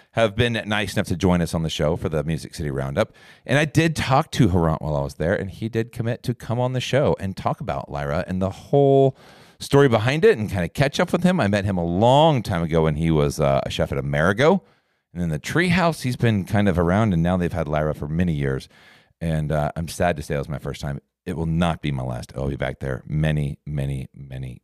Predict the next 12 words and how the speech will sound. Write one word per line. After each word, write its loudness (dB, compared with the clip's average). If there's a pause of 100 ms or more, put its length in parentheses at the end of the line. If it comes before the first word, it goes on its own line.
(120)
times. -10 (920)
So 4 (720)
that, 4
I 6
think, 0
is 2
my 0
final -2
announcement -6
for -6
the -6
week. -6